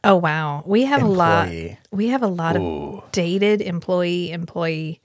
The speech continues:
Speaker 1: employee customer interactions in this entire episode. And this is one of 'em,
Speaker 2: I'm
Speaker 1: for
Speaker 2: glad this
Speaker 1: sure.
Speaker 2: culture is gone.
Speaker 1: I'm not sure it is or if I've just never shopped at a cosmetic
Speaker 2: Um,
Speaker 1: counter. Although I think if
Speaker 2: that's a good point.
Speaker 1: anyone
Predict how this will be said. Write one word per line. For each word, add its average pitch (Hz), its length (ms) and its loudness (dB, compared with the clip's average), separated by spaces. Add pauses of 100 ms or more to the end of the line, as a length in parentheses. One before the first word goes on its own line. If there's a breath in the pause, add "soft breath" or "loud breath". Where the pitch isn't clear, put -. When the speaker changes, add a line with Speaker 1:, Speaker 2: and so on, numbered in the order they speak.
(400 soft breath)
Speaker 1:
employee 196 580 6
customer 170 800 -2 (260)
interactions 165 640 2
in 156 120 -2
this 160 180 -4
entire 147 520 -4
episode. 214 640 -4 (480 loud breath)
And 196 120 6
this 190 160 4
is 170 120 -2
one 143 220 -4
of 139 100 -14
'em, 156 220 -10 (140)
Speaker 2:
I'm 110 80 2
Speaker 1:
for 90 100 0
Speaker 2:
glad 87 380 0 (180)
this - 220 -2
Speaker 1:
sure. - 100 -8
Speaker 2:
culture 113 400 -10
is 95 140 -8
gone. 92 420 -6 (140)
Speaker 1:
I'm 285 180 -2
not 330 160 0
sure 220 200 4
it 190 60 4
is 196 220 2
or 196 40 2
if 175 100 -2
I've 175 100 2
just 175 160 0
never 160 320 2
shopped 160 320 0
at 160 60 0
a 160 60 -2
cosmetic 160 420 -2
Speaker 2:
Um, 160 80 -8
Speaker 1:
counter. 196 300 0 (500 loud breath)
Although 240 200 8
I 247 120 8
think 269 180 2
if 269 140 10
Speaker 2:
that's 226 80 4
a 220 40 6
good 247 160 6
point. 233 200 4
Speaker 1:
anyone 240 180 4